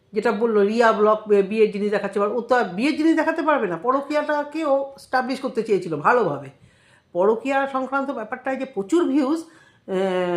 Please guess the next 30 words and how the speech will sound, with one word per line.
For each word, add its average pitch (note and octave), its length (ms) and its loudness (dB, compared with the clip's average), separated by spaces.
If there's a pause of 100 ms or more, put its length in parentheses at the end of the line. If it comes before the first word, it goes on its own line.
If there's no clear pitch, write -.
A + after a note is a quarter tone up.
(260)
এ G#3+ 100 2
সমস্ত B3+ 320 0
করতে G3 260 -8
চেয়েছিল, D#3+ 360 -6
আহ, - 680 -6
পরকীয়ার G#3 680 2
একটা G#3+ 220 -4
ট্যাগ G3+ 340 -2
দিয়ে C#4 340 2 (280)
ভিউজটা G3+ 280 2
কামাবো। D3+ 400 -10
মানে A#3 220 -2 (220)
ওর F4 260 4
মতো F#4 220 4
ওয়াইটিতে C#4 400 2
কেউ, A#3 300 0 (380)
মানে F3+ 440 0 (200)
ফ্রিকেল C4+ 300 2
মাইন্ড D#4+ 280 2
মানুষ, A#3 400 0
ফ্রিকেল G#3+ 380 -8
মাইন্ড B3 260 -2
ব্লগার G#3+ 420 4 (140)
আমি G#3+ 120 -4
খুব A#3 220 -6
কমই F#3 240 2
দেখেছি, D#3+ 380 -4
যে F3 200 2
যেখানে C#4+ 400 -2
ভিউজ F#4 280 6